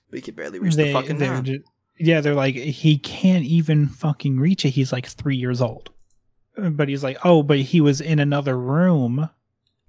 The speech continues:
Speaker 2: But, and I put him in your guys' room again before you woke up. So it's very feasible that, like, he's a sleepwalker and opened the door." And, and of course, that, that's very hard to believe. But, you know, whatever, whatever
Speaker 1: What
Speaker 2: happened,
Speaker 1: option
Speaker 2: happened. They
Speaker 1: do
Speaker 2: don't
Speaker 1: you
Speaker 2: give a
Speaker 1: have?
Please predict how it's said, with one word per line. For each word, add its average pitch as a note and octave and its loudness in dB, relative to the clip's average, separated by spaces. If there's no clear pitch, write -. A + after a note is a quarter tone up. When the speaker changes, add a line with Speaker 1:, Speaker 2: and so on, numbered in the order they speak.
Speaker 2:
But, E3+ 2
and D3+ 2
I C#3+ 2
put D#3 8
him C#3+ 8
in D3 6
your C#3+ 6
guys' C3 2
room C#3 6
again C3+ 4
before C3+ 4
you A#2+ 4
woke A#2 0
up. D#3 2
So D3+ -2
it's B2+ -6
very B2+ -2
feasible E3 4
that, B2 0
like, A#2+ -2
he's B2 -4
a A#2+ -6
sleepwalker C3 2
and C3 -6
opened B2+ -2
the A#2 -10
door." - -8
And, F#3 0
and F#3 2
of F3+ 2
course, G#3+ 4
that, G#3+ 6
that's F#3 2
very A3+ 6
hard F#3 4
to F3 0
believe. E3 0
But, C#3+ -6
you G3 -4
know, D#3 -6
whatever, F3+ 0
whatever F#3 2
Speaker 1:
What E3 4
Speaker 2:
happened, D#3+ 2
Speaker 1:
option D3 -2
Speaker 2:
happened. C3+ 0
They C3 0
Speaker 1:
do D3+ 2
Speaker 2:
don't E3+ 4
Speaker 1:
you D#3+ 0
Speaker 2:
give D#3 4
a - 2
Speaker 1:
have? A#2+ 0